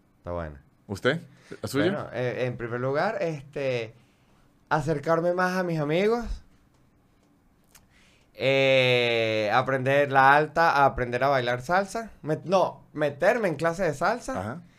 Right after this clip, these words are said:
Speaker 1: Y la baja, eh, bailar más, o sea, aprender a bailar un poquito más. Como
Speaker 2: Ujú.
Speaker 1: que salir a, aceptarle el baile a los amigos,
Speaker 2: Me
Speaker 1: moverla
Speaker 2: fascina.
Speaker 1: ahí.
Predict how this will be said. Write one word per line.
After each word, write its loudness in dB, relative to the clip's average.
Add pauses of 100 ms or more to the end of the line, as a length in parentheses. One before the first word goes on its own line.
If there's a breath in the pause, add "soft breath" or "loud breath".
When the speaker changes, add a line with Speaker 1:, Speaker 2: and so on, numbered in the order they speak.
(480 soft breath)
Speaker 1:
Y 0
la 4
baja, 4
eh, 4
bailar 6
más, 2
o -2
sea, -2
aprender 0
a 6
bailar 4
un -6
poquito -6
más. -6
Como -6
Speaker 2:
Ujú. -10
Speaker 1:
que -10
salir -8 (100)
a, -4
aceptarle -6
el -4
baile -4
a -4
los -6
amigos, -6
Speaker 2:
Me -8
Speaker 1:
moverla -6
Speaker 2:
fascina. -8
Speaker 1:
ahí. -10